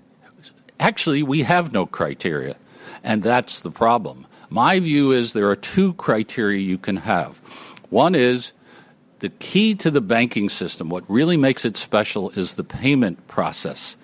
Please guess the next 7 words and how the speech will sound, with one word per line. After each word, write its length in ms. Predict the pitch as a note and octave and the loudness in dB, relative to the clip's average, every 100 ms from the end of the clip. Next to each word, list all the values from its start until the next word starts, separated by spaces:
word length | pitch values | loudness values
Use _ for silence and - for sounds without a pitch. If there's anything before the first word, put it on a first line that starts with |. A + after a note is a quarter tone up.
| - - - | -20 -20 -12
the 80 | - | -12
processing 720 | - A2+ A#2 - A2 - G#2 | 0 2 2 0 -2 -2 -4
of 160 | D#2+ - | -4 -8
checks, 500 | - A2+ - - - | 0 0 0 -8 -4
wires, 600 | E2 F2+ F2 F2+ E2+ - - - - | 0 0 0 -2 -4 -10 -20 -20 -16
and 200 | D2+ E2 | -12 -10
cash. 580 | - G#2+ G2+ - - | -2 2 2 0 -10